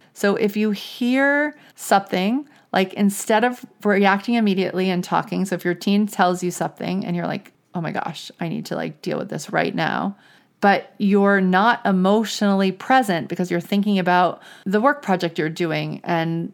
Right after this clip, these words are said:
something that just happened with a friend and blah, blah, blah, and you're having a really hard time getting present, just schedule a time to talk about it later. Calm yourself down, listen, and you will respond better, okay?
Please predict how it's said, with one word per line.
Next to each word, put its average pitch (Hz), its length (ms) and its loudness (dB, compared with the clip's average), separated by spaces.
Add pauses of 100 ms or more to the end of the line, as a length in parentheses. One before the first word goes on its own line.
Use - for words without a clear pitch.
something 214 320 0
that 220 120 0
just 208 160 -6
happened 220 320 0
with 220 120 0
a 226 40 -4
friend 202 380 2
and 165 100 -4
blah, 196 120 2
blah, 226 100 0
blah, 220 200 2
and 170 100 0
you're 175 100 -2
having 185 180 -2
a 180 60 -2
really 196 300 0
hard 214 240 0
time 202 160 0
getting 202 240 2
present, - 600 -4 (360)
just - 340 -6 (240)
schedule 311 460 0
a 330 60 2
time 302 280 0
to 247 80 -2
talk 226 240 -4
about 226 160 2
it - 120 -2
later. 220 440 -4 (300)
Calm 240 320 2
yourself 269 400 0
down, 185 460 -2 (280)
listen, - 600 0 (280)
and 196 200 4
you 214 120 4
will 226 180 2
respond 185 720 0
better, 170 480 -2 (160)
okay? 254 400 0